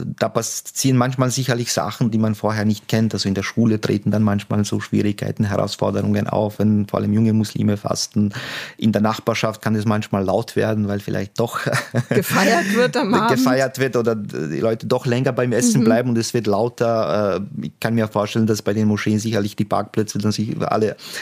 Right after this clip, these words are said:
Speaker 1: besetzt sind, äh, in der Nähe oder in der, in der
Speaker 2: Mhm.
Speaker 1: Straße, das vielleicht am Monat davor oder danach im ganzen Jahr nicht passiert.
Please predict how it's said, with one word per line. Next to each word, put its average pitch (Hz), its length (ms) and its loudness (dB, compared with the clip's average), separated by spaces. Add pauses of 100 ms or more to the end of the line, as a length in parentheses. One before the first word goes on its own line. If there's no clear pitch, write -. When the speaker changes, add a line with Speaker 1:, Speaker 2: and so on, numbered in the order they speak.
(140)
Speaker 1:
besetzt - 500 0
sind, 123 280 2
äh, 107 340 0
in 107 160 2
der 110 80 2
Nähe 107 300 4
oder 104 140 2
in 104 100 2
der, 101 180 2
in 101 120 -2
der 101 200 2
Speaker 2:
Mhm. - 100 2
Speaker 1:
Straße, 117 480 0
das 104 480 -4
vielleicht 101 340 -2
am 104 100 2
Monat 110 280 2
davor 104 280 0
oder 113 120 2
danach 101 400 0
im 107 100 0
ganzen 101 320 -4
Jahr 104 200 0
nicht 110 240 -4
passiert. 110 420 -2